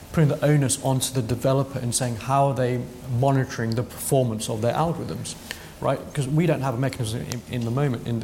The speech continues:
in, across the health system where we can do this, but does the onus lie with the developer? Whoever developed this algorithm that demonstrates to us they're regularly mo-,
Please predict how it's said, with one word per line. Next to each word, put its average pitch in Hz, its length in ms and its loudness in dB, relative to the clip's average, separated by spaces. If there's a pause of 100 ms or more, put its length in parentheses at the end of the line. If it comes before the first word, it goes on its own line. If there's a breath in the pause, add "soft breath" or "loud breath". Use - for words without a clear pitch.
in, 117 160 -2
across - 300 -4
the 110 60 -4
health 113 140 -2
system 110 280 -6
where 113 100 -2
we 107 80 -4
can 107 120 -6
do 107 100 -2
this, 117 200 -4 (400 loud breath)
but 135 80 -2
does 143 160 6
the 151 100 2
onus 143 300 2
lie 139 240 4
with 117 140 -2
the 127 60 -2
developer? 131 500 -2 (180)
Whoever 135 240 2
developed 127 340 -2
this 120 180 -8
algorithm 117 420 -2
that 120 200 -8
demonstrates 143 640 0
to 117 80 0
us - 360 -2 (280 loud breath)
they're 120 140 4
regularly 127 440 2
mo-, 127 100 -2